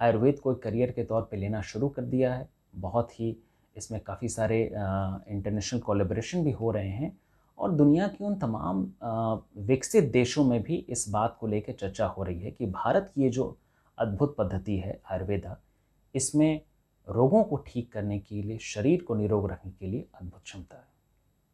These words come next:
अमेरिका में बहुत सारे ऐसे प्रयोग हो रहे हैं, बहुत सारे रिसर्च हो रहे हैं, जो कि हल्दी के बारे में, तुलसी के बारे में,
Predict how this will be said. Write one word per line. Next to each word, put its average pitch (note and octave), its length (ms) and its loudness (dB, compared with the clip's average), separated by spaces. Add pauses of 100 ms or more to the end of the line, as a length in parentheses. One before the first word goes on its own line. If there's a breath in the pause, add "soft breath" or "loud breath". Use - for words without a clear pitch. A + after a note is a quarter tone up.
(880)
अमेरिका A2+ 320 0
में G#2 160 0
बहुत G#2 240 -2
सारे A#2+ 280 2
ऐसे A2+ 180 -2
प्रयोग A2+ 420 -4
हो A#2 80 -2
रहे A#2 100 -2
हैं, G#2+ 80 -2
बहुत G#2+ 200 0
सारे G2 180 -4
रिसर्च A#2+ 360 -8
हो A#2+ 60 -4
रहे A#2 120 -2
हैं, G#2+ 60 -4
जो G#2+ 80 -4
कि G#2+ 180 -10
हल्दी F#2+ 300 -6
के F#2+ 100 -10
बारे F#2 260 -2
में, F#2 260 -8 (520)
तुलसी A2+ 300 -2
के G#2+ 80 -2
बारे F#2 260 0
में, F2 220 -8